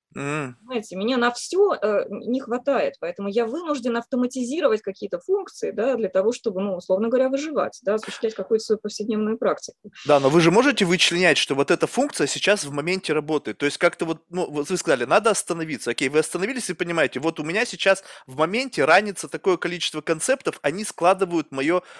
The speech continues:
Speaker 1: м-, мою модель мышления. Окей, вот это и вот это я оставлю, вот это и вот это я выключу.
Speaker 2: Мгм.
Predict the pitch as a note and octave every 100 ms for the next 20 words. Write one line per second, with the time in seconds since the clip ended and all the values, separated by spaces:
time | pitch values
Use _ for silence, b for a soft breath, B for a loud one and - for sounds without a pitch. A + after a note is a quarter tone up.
0 | B C3+ C#3 D3+ D3+ F3 D#3+ D#3 D3+ D3+
1 | - C3+ G#2+ C3+ C#3+ A#2+ D#3 G#3+ F#3+ D#3+
2 | D3+ D#3+ E3 D#3+ D#3 D#3 - C4 G3+ D3
3 | D3 F3+ D#3+ D3+ G#3 G3+ E3 C#3 B2 G2+
4 | - E2+ - _ _ _ _ _ _ G#3
5 | F#3 G#3 B3